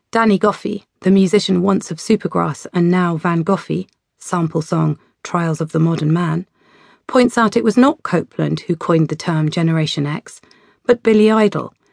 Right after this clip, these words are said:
the musician from Middlesex who used the name for his punk band in the seventies. Idol had sourced the title from one of his mother's books,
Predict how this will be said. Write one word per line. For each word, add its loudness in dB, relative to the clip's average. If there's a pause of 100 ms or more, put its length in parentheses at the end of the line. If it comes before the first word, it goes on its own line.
(160)
the 0
musician 4
from 2
Middlesex -2
who 0
used 2
the 2
name 4
for -8
his -4
punk -2
band -6
in -2
the -2
seventies. -6 (800)
Idol 2
had -4
sourced 0
the -6
title -4
from 0
one 4
of 0
his -2
mother's 2
books, -8